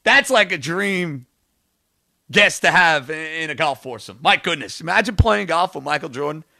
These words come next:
I, I mean, he put me into the poorhouse. That, that would be the problem, 'cause I, I would be tempted to take him up on one or two of these challenges, and I could guarantee it wouldn't go well. So The Last Dance was absolutely terrific. But what I love so much, in addition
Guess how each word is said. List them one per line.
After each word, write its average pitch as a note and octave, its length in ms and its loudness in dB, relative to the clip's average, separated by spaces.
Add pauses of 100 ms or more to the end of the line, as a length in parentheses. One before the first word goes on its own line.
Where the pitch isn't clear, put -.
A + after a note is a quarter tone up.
(280)
I, D#3+ 220 2
I E3 40 4
mean, D#3+ 160 -2
he D#3 80 -4
put G3 220 0
me D#3 140 -6
into A#2 160 -10
the G#2+ 100 -10
poorhouse. - 680 -2
That, D#3+ 280 2
that F3 140 2
would C3+ 100 -8
be A#2 60 -10
the A#2+ 80 -16
problem, D#3+ 480 -2 (100)
'cause C3 320 -2
I, D3 200 -2
I E3 140 4
would D#3+ 120 -2
be C3+ 100 -10
tempted D#3+ 400 -2
to C#3 80 -14
take D#3 180 -4
him C#3+ 120 -4
up E3+ 240 -2
on C3+ 180 -4
one C3+ 140 -2
or A#2+ 40 -6
two C#3+ 160 -8
of B2+ 60 -6
these A#2 160 -10
challenges, A#2 580 -6
and C3 160 -2
I C3 100 2
could B2+ 160 -10
guarantee C#3+ 420 0
it A#2+ 100 -4
wouldn't A#2 220 -8
go G#2+ 100 -6
well. A2 220 -12 (400)
So F#3+ 160 2
The F3 80 2
Last A3 320 6
Dance G#3 260 0
was D3+ 180 -10
absolutely D#3 460 -8
terrific. C3 540 -12
But D3+ 120 -10
what F3 120 -2
I E3 60 0
love F#3+ 420 0
so G#3+ 260 -4
much, E3+ 320 -4
in D3+ 140 -12
addition F3 680 -8